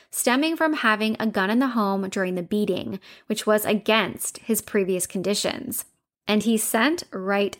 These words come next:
to jail, which is when the police publicly announce him as their main suspect in Mindy's killing.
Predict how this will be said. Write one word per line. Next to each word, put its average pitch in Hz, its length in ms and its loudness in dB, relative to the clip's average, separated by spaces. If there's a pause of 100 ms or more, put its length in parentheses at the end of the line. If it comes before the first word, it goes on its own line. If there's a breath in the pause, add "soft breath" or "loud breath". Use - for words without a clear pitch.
to - 160 -8
jail, 190 500 0 (320 loud breath)
which 240 160 2
is 233 120 2
when 233 160 6
the 226 80 4
police 247 540 2
publicly 247 600 2
announce 214 400 0
him 185 220 -4
as 185 240 -4
their 196 180 0
main 202 380 2
suspect 226 720 -2
in 214 200 2
Mindy's 190 380 0
killing. 190 520 -4